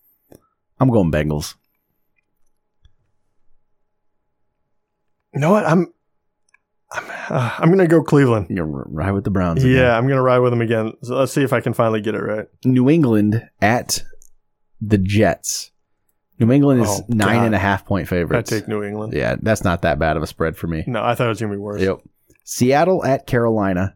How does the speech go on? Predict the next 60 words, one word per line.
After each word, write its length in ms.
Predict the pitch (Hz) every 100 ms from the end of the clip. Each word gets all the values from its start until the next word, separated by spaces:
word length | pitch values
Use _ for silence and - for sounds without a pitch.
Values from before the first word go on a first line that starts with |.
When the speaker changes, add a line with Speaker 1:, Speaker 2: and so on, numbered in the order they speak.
| -
Speaker 1:
Carolina 560 | - 127 123 120 110 - -
three 300 | 117 123 135
and 80 | 120
a 60 |
half 240 | 110 104 -
point 260 | 101 82
favorites. 500 | 85 82 - - - - _ _ _ _ _ _ _ _ _ _ _ _ _ _ _ -
Speaker 2:
Well, 140 | 123
that'll 220 | 131 185
be 140 | 226 131
a 80 | 107
good 220 | 117 110
game. 420 | 120 120 107 - - -
Um, 520 | 123 123 123 120 - _ -
Speaker 1:
And 100 | 98
Carolina 380 | 117 113 110 104
just 240 | 110 -
lost 280 | 113 113 -
to 60 |
Detroit. 640 | 107 98 - 127 120 117 117 _ _ _
They're, 140 | - 269 -
they're 140 | 277
pretty 200 | 262 233
good 180 | 123 120
at 120 | 95
home, 240 | 92 98 98
though, 160 | 92
I 80 | 92
think. 320 | 98 98 -
They're, 240 | 131 156 127
they're 220 | 131 156
a 40 |
team 200 | 127 135
that 160 | 104 85
they're 120 | 95
good, 320 | 90 104 101
but 80 | 85
Seattle's 260 | - 117 180
been 160 | 113 95
good, 200 | 90 82
too. 320 | 123 101 - _ _ _ _ _ - - - _ _ - 175
Speaker 2:
I 100 | 160
don't 100 | 240
Speaker 1:
Uh, 60 |
Speaker 2:
know 100 | 185
how 200 | 113 135
Seattle's 380 | 127 131 120 107
doing 240 | 113 113 117
it. 100 | 120
I'm 100 | 135
gonna 160 | 147
go 160 | 127 113
Carolina. 460 | - 113 107 107 104
Speaker 1:
Yeah, 60 | 104
I'm 60 |
gonna 100 | 95
go 80 | 82
Carolina 420 | - 78 64 53
as 120 | 50 -
well. 320 | 53 53